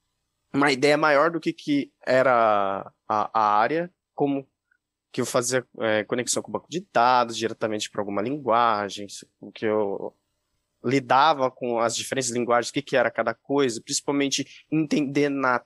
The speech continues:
teoria o que que era muita coisa, que eu só fazia na prática, eu não tinha a mínima ideia.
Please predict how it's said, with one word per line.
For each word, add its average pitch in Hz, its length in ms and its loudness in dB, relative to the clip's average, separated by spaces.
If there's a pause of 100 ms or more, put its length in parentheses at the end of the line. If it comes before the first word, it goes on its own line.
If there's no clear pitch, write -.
teoria 156 520 2
o 139 40 -4
que - 240 -18
que - 200 -2
era 131 240 4
muita 123 380 -6
coisa, 147 500 -6 (200)
que - 60 -12
eu 113 40 -4
só - 160 0
fazia 107 360 -2
na 104 140 -6
prática, 110 400 -4
eu 101 40 -8
não 101 80 -10
tinha 104 160 -4
a 104 40 -4
mínima 104 260 -4
ideia. 101 320 -2